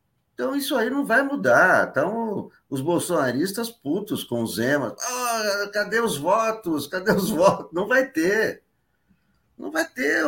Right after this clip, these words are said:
não dá pra apagar o primeiro turno, né? É como o voto Bolsonaro, jamais foi apagado o voto Bolsonaro aqui. Lá o, o, o voto Luzema também não será apagado. Então,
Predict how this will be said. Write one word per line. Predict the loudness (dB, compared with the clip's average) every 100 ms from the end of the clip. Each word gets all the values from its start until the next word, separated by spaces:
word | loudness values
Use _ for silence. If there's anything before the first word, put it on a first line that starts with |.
| 0
não | -2
dá | -2 -2
pra | -2
apagar | 0 0 2 0
o | 0
primeiro | -2 0 0
turno, | -2 -6 -4 -4 -8 -16 _ _ _ _ _
né? | -8 -6
É | -6
como | -6 -4
o |
voto | 0 0 0 -2
Bolsonaro, | -2 -2 -4 -2 0 0 0 -2
jamais | -2 -4 -4 -4 -6 -8 -16 -20
foi | -8 -4
apagado | -2 -4 -4 -4 -6 -12
o | -8
voto | -8 -6
Bolsonaro | -6 -6 -6 0 4 4 2 -6 _ _ _ -4
aqui. | -4 -4 -6 -6 -10 _ _
Lá | 0 2 4
o, | 2 0 -2 -4 -4 -6 -12 -16 -20 _
o, | -8 -6 -6
o | -6
voto | -4 -4 -2 -2
Luzema | -2 0 0 0 -4
também | -8 -6 -2
não | -2
será | -2 0 0
apagado. | 0 -2 -6 -2 -2 -2 -8 _ _ _ _ _ _
Então, | -12 -10 -10